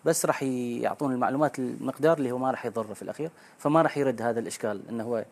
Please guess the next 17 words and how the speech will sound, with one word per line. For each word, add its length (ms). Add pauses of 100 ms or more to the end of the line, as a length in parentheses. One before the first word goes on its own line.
(240)
راح 140
يسمع 260
شيء 180
يضره، 340 (380)
ما 100
راح 120
يصير 180
هذا 140
الشيء. 200 (540)
إي، 200
يمررون 580
جمل 360
لنا 240
إحنا 200
بعدين 200
في 100
المستقبل، 460